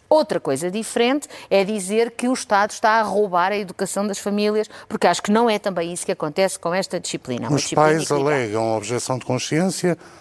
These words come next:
Speaker 2: defendendo que a educação para a cidadania é uma competência dos pais.
Speaker 1: A educação para a cidadania é uma competência de ambos, dos pais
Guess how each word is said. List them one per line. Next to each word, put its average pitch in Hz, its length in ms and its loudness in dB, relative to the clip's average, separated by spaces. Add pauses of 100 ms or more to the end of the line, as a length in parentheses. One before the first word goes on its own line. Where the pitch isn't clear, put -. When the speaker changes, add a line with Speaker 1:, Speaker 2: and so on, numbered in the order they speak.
(100)
Speaker 2:
defendendo 127 680 0
que - 80 -2
a 117 40 2
educação 135 440 0
para 196 160 2
a 175 40 2
cidadania 127 840 0 (400)
é 156 300 2
uma 135 240 -2
competência 135 800 -2 (100)
dos 120 280 -10
pais. - 400 -12
Speaker 1:
A 196 80 6
educação 214 360 0
para 269 140 0
a 233 40 0
cidadania 233 500 0
é - 20 2
uma 254 160 0
competência 262 480 -2
de 262 140 2
ambos, 202 500 -2
dos 175 220 -10
pais 220 520 2